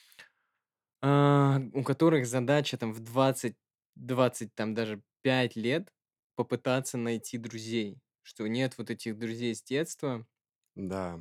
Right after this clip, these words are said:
Speaker 1: нет вот этой
Speaker 2: такая
Speaker 1: истории, и
Speaker 2: часто
Speaker 1: ты
Speaker 2: проблема.
Speaker 1: понимаешь такую ис-, ну, такую тему, что это очень тяжело.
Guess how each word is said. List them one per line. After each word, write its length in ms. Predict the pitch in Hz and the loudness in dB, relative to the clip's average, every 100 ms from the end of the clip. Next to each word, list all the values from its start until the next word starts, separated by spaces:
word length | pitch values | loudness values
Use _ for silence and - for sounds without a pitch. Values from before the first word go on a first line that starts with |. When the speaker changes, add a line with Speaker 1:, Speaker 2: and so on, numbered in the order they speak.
| 82 | -4
Speaker 1:
нет 260 | 135 135 123 | 0 0 -2
вот 100 | 127 | -4
этой 200 | - 117 | -2 -4
Speaker 2:
такая 20 | |
Speaker 1:
истории, 340 | 170 160 202 | 0 2 2
и 100 | 127 | 0
Speaker 2:
часто 0 | |
Speaker 1:
ты 120 | 127 | -4
Speaker 2:
проблема. 0 | |
Speaker 1:
понимаешь 520 | 135 127 127 147 175 - | -4 -2 0 0 0 -4
такую 340 | 120 - 123 | -10 -6 -6
ис-, 140 | - - - | -8 -14 -10
ну, 120 | 123 | -8
такую 300 | 117 - 120 | -6 -6 -6
тему, 320 | - 175 208 | -2 0 0
что 220 | 151 - - | -4 -10 -10
это 180 | 123 - | -10 -8
очень 480 | 123 117 107 110 | -4 -4 -4 -10
тяжело. 540 | 104 - 110 104 104 | -12 -12 -8 -8 -8